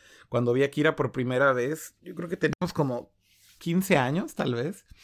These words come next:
Eh, y de hecho, justo ahora que tuviste a Artemio de invitado, Artemio ya está estudiando en la carrera y nosotros estábamos en la, en la preparatoria. Eh, y,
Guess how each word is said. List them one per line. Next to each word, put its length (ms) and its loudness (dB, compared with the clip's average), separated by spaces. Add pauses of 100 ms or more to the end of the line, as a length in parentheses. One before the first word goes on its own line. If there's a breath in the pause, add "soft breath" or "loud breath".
(880 loud breath)
Eh, 500 -2
y 80 -2
de 80 2
hecho, 160 -4
justo 680 -2 (160)
ahora 220 0
que 80 -10
tuviste 360 -2
a 120 0
Artemio 340 -2
de 60 -4
invitado, 600 -2 (920 soft breath)
Artemio 1040 4 (120)
ya 160 0
está 180 -4
estudiando 340 -2
en 80 -2
la 120 -4
carrera 360 -2
y 60 -4
nosotros 320 -10
estábamos 400 -4
en 100 -4
la, 260 -8
en 120 -8
la 80 -8
preparatoria. 760 -8 (320)
Eh, 680 -10 (640)
y, 640 -8